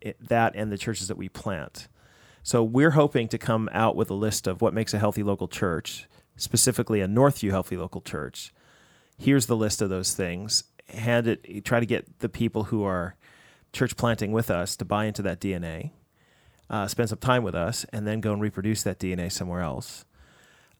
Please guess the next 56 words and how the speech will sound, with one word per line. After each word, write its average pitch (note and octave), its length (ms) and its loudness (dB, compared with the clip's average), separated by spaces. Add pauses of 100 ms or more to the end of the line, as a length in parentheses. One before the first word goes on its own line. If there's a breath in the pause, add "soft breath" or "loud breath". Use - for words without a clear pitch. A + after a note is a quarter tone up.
Uh, A#2 200 4
we C3+ 120 8
will C3+ 120 4
probably C#3+ 340 6
hold C3+ 500 2
some C3 180 0
of A#2 40 -2
the A2 80 2
governance A2+ 640 2
more A2 120 0
tightly G2+ 460 0
with F#2+ 220 -4
the - 80 -6
campuses A2 640 -4
that E2 120 -4
run G2 180 -4
the F#2+ 40 -4
video F#2 460 -2
and E2+ 80 -4
other G#2 160 0
things F#2 340 -6
like C2+ 140 -8
that D#2+ 260 -6
that F2+ 100 -6
are E2+ 100 -10
nearer G#2 280 0
to F#2 240 -8
us D2+ 200 -6
than F#2 180 -8
we F2+ 100 -6
would F2+ 180 -4
the F2+ 60 -10
governance F2+ 480 -6
elsewhere. F#2+ 400 -4
But C2 140 -12
this C#3 200 2
really A#2+ 300 2
is F#2 160 0
the F#2+ 120 -2
live F#2+ 200 0
discussion - 420 -6
that E2+ 100 -8
we're F2+ 80 -6
having F#2+ 300 -2
on D2+ 80 -8
our C#2+ 120 -8
elder A#2+ 240 2
board, B2 400 2
with - 80 -10
our C#2 80 -8
senior F2+ 320 -8
leadership A2+ 340 -2
team, A#2 240 -4
with G2 100 -4
our D#2 100 -4
pastors A2+ 680 0